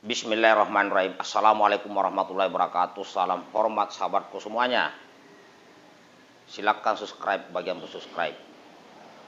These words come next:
Baik sahabatku, pada saat ini, eh, gelombang warga yang turun ke jalan, ke kantor-kantor polsek terus berjalan ya. Nah, saat ini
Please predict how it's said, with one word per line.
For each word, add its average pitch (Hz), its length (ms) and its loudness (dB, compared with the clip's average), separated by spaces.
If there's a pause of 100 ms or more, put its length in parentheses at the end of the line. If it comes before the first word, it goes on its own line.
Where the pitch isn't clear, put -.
(300)
Baik 131 240 8
sahabatku, 127 640 4
pada 107 240 4
saat 107 400 0
ini, 135 520 -2 (520)
eh, 76 180 -2 (100)
gelombang 113 760 4 (800)
warga 104 480 6
yang 101 240 0
turun 101 240 -8
ke 101 80 -6
jalan, 101 480 0 (560)
ke 95 60 -4 (100)
kantor-kantor 98 640 -2
polsek 98 400 -2 (560)
terus 113 240 -6
berjalan 110 480 6
ya. 143 160 4 (1040)
Nah, 76 160 -10
saat 98 300 0
ini 135 580 0